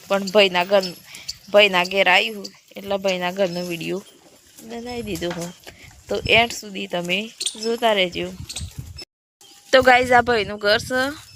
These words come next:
જુઓ. અને આ ભાઈની ગાયો હું, બે ભાઈઓની ગાયો હું ગાઈસ. અને આ રે આ મોટા ભાઈની ગાય, ગાયો છું, અને આ નાના ભાઈની ગાયો હું.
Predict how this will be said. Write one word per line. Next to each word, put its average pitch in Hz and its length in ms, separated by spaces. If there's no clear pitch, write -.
જુઓ. 196 300
અને 202 200
આ 208 120
ભાઈની 196 360
ગાયો 196 380
હું, 247 160
બે 233 180
ભાઈઓની 214 480
ગાયો 180 260
હું 214 120
ગાઈસ. 247 260
અને 190 240
આ 175 120
રે 156 140
આ 180 140
મોટા 185 320
ભાઈની 208 320
ગાય, 208 220
ગાયો 185 360
છું, 226 220
અને 180 160
આ 175 100
નાના 175 300
ભાઈની 214 380
ગાયો 214 240
હું. 226 180